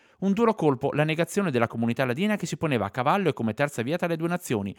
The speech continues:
una comunità costretta a scegliere o bianco o nero, ha sottolineato il direttore dell'Istituto Cesare Dejean, Danny Dorigo,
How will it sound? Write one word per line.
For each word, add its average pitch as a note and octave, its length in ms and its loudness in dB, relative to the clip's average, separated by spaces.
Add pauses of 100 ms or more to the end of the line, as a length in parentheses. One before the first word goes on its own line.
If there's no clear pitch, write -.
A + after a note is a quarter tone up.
(220)
una A2+ 180 0
comunità C3+ 480 0
costretta D#3+ 380 -2
a - 20 2
scegliere G2 460 -2
o D3+ 80 -4
bianco A2+ 460 -4
o G3 100 0
nero, A2+ 320 0 (100)
ha A#2 120 -6
sottolineato A#2 500 -4
il G#2+ 40 -6
direttore A2+ 440 -2
dell'Istituto B2+ 520 -4
Cesare A2 280 -4
Dejean, A#2 360 0 (280)
Danny F3+ 240 -2
Dorigo, C#3 400 2